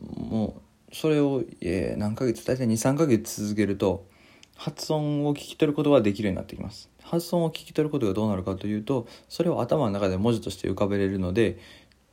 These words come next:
言われた言葉をそのまますぐ文字として覚えれることもできます。結構これが、ここまでいくのに難しいんですよ。だから、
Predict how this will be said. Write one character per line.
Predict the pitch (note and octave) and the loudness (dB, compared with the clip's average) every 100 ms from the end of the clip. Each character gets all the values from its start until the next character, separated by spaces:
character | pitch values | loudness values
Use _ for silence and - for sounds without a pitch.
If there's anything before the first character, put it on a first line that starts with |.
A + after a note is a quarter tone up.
| _ _ _ _ - - - | _ _ _ _ -20 -20 -8
言 | C3+ D#3+ | 2 4
わ | |
れ | C#3 | 4
た | A2 | 0
言 | A2 G#2 | 0 0
葉 | G2 | 0
を | |
そ | G2 C3+ | 0 0
の | |
ま | C3 | 0
ま | |
す | B2+ C3+ | 0 0
ぐ | G2+ F2 - | 0 -2 -4
文 | G#2 A2+ | -2 -2
字 | G2+ | -4
と | - | -6
し | - | 0
て | G#2 | 4
覚 | G2+ G2+ | 4 2
え | |
れ | F#2+ | 0
る | |
こ | G2+ | -2
と | G#2+ | -2
も | A#2 | -2
で | - - | -4 -8
き | |
ま | - | -10
す。 | - - - _ _ _ _ _ _ _ - | -12 -14 -18 _ _ _ _ _ _ _ -8
結 | E3 - | -8 -8
構 | - C#3 A2 | -4 0 0
こ | - | 2
れ | A2 | 2
が、 | G#2 F#2 | 2 0
こ | - - | -2 0
こ | |
ま | B2+ F2+ | 2 2
で | |
い | G2 | 0
く | |
の | F#2 | 0
に | F2+ | -2
難 | G#2 G#2+ G2 | -2 -2 -2
し | |
い | - | -4
ん | |
で | - | -10
す | |
よ。 | - - - - - D3+ | -10 -12 -16 -20 -8 -4
だ | C3 | 0
か | |
ら、 | G2+ G2 | 0 0